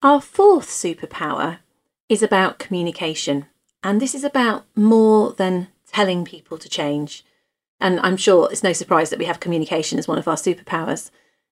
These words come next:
Now, many of you would have come across the Kotter eight-step model of change, and one of the things with me that I think is quite interesting in this is that I've studied, because I've run this as a training course,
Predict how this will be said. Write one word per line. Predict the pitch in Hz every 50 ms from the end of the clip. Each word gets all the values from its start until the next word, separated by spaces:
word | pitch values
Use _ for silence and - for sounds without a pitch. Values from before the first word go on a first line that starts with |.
| _ -
Now, | 226 226 226 220 214 208 202 208 _ -
many | - 233 262 269 285
of | 269 240
you | 247 233 220
would | 208 202
have | 190 -
come | - 214 196 190
across | 190 - - 190 175 175 -
the | - - 180
Kotter | - - 208 190 - - 185 -
eight-step | - 185 175 - - - - 165 - -
model | 175 160 156 - 151
of | 147 143
change, | - - 170 143 139 139 139 139 135 - - -
and | 190 175 175 175 175 - - _ _ _ _ _ _ _ _ _ _ -
one | 220 254 302 359
of |
the | 370 359
things | 339 302 269 -
with | 233 214
me | 233 226 214 190
that | 185 185
I | - 190
think | 196 - 202 -
is | -
quite | - - 208 - -
interesting | 226 220 220 247 254 226 - - 202 185
in | 180 185
this | 185 165 156 - - -
is | 196 180 175 170 - -
that | - - -
I've | 202 190 190 _ _ _ _ _ _ _ _ _ -
studied, | - - - - 302 277 - 196 165 -
because | 202 - - 220
I've | 294 294 269 - -
run | 254 240 226
this | 214 196 202 -
as | 185 180
a |
training | 170 - 208 208 202 196 190 185
course, | - - 156 156 - - -